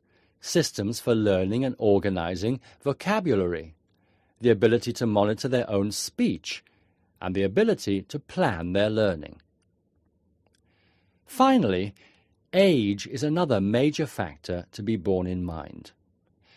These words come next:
Children seem to be in the best position to learn a foreign language rapidly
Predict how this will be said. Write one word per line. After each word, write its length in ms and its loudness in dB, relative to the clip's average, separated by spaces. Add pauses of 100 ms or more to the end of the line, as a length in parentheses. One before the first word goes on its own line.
(720)
Children 600 2
seem 280 -2
to 120 -4
be 220 0 (100)
in 120 -6
the 80 -4
best 460 -4
position 600 -4
to 100 -4
learn 280 2
a 60 -4
foreign 480 0
language 460 -4
rapidly 720 -4